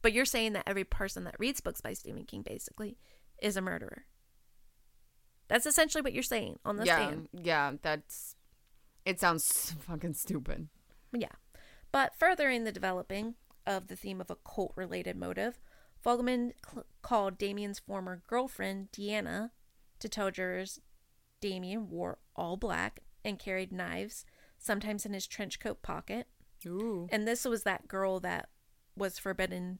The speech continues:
Speaker 1: to see Damien,
Speaker 2: Mm-hmm.
Speaker 1: the one we talked about.
Speaker 2: Yeah.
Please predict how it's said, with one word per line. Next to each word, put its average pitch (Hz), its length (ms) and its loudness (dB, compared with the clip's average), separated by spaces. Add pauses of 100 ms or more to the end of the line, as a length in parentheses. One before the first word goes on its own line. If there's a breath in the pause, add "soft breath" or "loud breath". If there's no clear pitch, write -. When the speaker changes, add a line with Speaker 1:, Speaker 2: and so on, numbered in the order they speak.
Speaker 1:
to 196 140 -4
see 185 260 -2
Damien, 202 640 -2 (120)
Speaker 2:
Mm-hmm. 170 220 -2
Speaker 1:
the 202 60 0
one 190 160 -2
we 190 80 -4
talked 180 260 -8
about. 190 320 -4 (160)
Speaker 2:
Yeah. 165 480 -8